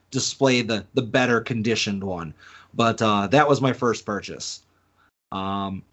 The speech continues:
secondly, uh, earlier today, I purchased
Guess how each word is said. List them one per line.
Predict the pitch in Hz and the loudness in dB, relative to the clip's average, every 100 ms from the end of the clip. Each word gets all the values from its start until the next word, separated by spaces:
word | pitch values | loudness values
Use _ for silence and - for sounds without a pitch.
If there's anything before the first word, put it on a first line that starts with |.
| _ - | _ -20
secondly, | - - 185 180 214 202 208 208 - | -8 4 4 8 6 8 6 2 6
uh, | 139 139 170 | 8 8 6
earlier | 175 185 185 175 | 6 6 4 0
today, | 175 151 160 170 180 147 | -2 -2 0 2 2 2
I | 151 151 | 0 0
purchased | - 165 165 170 165 - - | 4 2 4 2 0 -4 -14